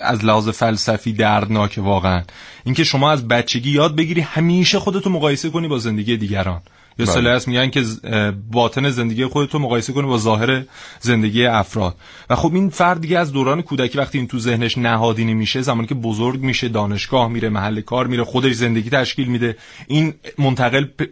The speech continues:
Speaker 1: می‌شه به نسل‌های بعدی و این تو جامعه شکل می‌گیره، می‌شه یه تفکر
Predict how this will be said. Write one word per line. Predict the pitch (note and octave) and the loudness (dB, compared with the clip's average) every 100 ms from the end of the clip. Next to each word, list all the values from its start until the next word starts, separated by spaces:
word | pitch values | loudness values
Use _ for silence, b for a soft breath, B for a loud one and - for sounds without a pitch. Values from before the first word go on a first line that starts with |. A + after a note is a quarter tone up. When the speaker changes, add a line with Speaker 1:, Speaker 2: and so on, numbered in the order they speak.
| - | -4
Speaker 1:
می‌شه | C3+ C3+ C#3+ | -2 0 -2
به | B2 B2 | 0 0
نسل‌های | A#2 A2 G#2 - B2 C#3+ | 2 2 0 -2 0 2
بعدی | C3 A2+ A2 C3 | 2 2 2 0
و | |
این | C3 C3+ | -2 -4
تو | C3+ | -4
جامعه | C3 A#2 C3 | -2 0 0
شکل | - D#3+ D#3+ | -2 -4 -4
می‌گیره، | D#3+ D3+ | -2 -2
می‌شه | D3+ | 0
یه | E3 | 0
تفکر | D#3 D3 C3 B2+ D3 D#3+ | 0 0 0 0 0 0